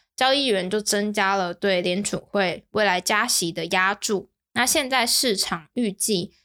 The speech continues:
明年十二月底将会有大约三次，每一次会有二十五点的加息。那我个人是觉得鲍威尔连任对他本身来说是一种，是一种认可啦。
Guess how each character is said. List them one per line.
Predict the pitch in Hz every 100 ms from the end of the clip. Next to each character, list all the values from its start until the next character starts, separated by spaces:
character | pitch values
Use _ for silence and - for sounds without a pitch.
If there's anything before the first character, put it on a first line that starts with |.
| _
明 | 208 220
年 | 233 202
十 | 208 -
二 | 214 240
月 | 285 226
底 | 220 196 165 -
将 | 208 214
会 | 226 226 196
有 | 180 -
大 | 208 202
约 | 196 202
三 | - 208 208
次， | 220 - 220 190 - _ _
每 | - 196
一 | 202
次 | - 262
会 | 233 220
有 | 180
二 | -
十 | 247 - 190
五 | 180
点 | 190 202 175 -
的 | 175 175
加 | - 175 185
息。 | - - 156 _ _ _ _ _ _ _ _ _ _ _ _ _
那 | 403 370
我 |
个 | 233 285
人 | 226
是 | 269
觉 | 240 196
得 | 196 190 185
鲍 | - 233
威 | 240
尔 | 233 180
连 | 175 165 180
任 | 214 196
对 | 233
他 | 208 - 190 190
本 | - 175
身 | - - 208
来 | 208 175 156
说 | - 185 185
是 | - 220
一 |
种， | 208 185 - - _ _ _
是 | 330
一 |
种 | 302 180
认 | 220 208
可 | 170 - 160 -
啦。 | - 71 -